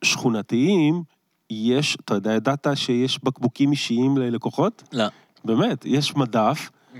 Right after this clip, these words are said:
Speaker 1: זה הבקבוק שלו.
Speaker 2: גדול.
Speaker 1: הוא שותה ממנו וגומר. עכשיו, הקטע הכי מצחיק זה ש-, איך קוראים לג'ינג'י הזה שהיה בארץ? נו, הגבוה, אה,
Speaker 2: מאיזה תחום?
Speaker 1: מנחה תוכנית בידור.
Speaker 2: קונן אובריין.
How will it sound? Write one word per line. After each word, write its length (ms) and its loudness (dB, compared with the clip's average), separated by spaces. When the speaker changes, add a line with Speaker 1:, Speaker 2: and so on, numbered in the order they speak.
Speaker 1:
זה 160 0
הבקבוק 400 -4
שלו. 400 0
Speaker 2:
גדול. 140 2
Speaker 1:
הוא 80 2
שותה 320 0
ממנו 220 2
וגומר. 240 2
עכשיו, 300 0
הקטע 280 0
הכי 180 0
מצחיק 500 -2
זה 180 -8
ש-, 160 -10
איך 120 -8
קוראים 220 0
לג'ינג'י 480 2
הזה 160 -2
שהיה 240 -4
בארץ? 720 -2
נו, 340 -2
הגבוה, 520 0
אה, 40 -4
Speaker 2:
מאיזה 260 -4
תחום? 280 -4
Speaker 1:
מנחה 300 0
תוכנית 260 0
בידור. 280 0
Speaker 2:
קונן 160 2
אובריין. 340 -2